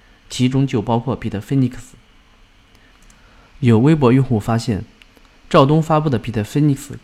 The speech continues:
官方英文白皮书文档和之前发的中文版内容有出入，其中一个重大区别就是，中文版白皮书中用 iPhoenix 经营利润回购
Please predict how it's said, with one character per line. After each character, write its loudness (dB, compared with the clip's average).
官 2
方 0
英 2
文 2
白 -4
皮 -4
书 -2
文 0
档 -8
和 -2
之 -4
前 -2
发 -2
的 -6
中 2
文 4
版 0
内 2
容 -2
有 -4
出 -8
入， -4
其 -8
中 4
一 2
个 4
重 0
大 2
区 -6
别 -2
就 -6
是， -10
中 4
文 6
版 2
白 0
皮 -4
书 -8
中 0
用 0
iPhoenix -2
经 0
营 4
利 0
润 -2
回 -6
购 -4